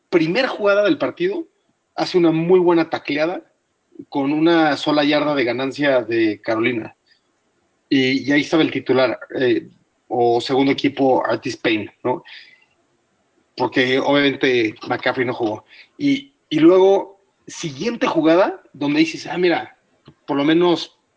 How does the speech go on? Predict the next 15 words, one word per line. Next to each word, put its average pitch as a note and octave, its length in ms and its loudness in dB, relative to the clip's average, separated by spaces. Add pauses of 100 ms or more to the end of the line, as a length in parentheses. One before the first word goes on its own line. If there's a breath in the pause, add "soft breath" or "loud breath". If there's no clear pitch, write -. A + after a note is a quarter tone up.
(140)
sabe D3 260 -4
taclear D3 420 -4
en, B2+ 320 -6
en, A#2+ 560 -12
en B2 160 -12
la A#2+ 120 -6
corrida", C#3 360 -2
¿no? D#3 220 -10 (840 soft breath)
Un G3 220 4
screen, B3 540 2 (340)
a-, E3+ 160 2
agarra E3 300 -2
un G3+ 220 -6
pésimo F3+ 460 0
ángulo G3 460 0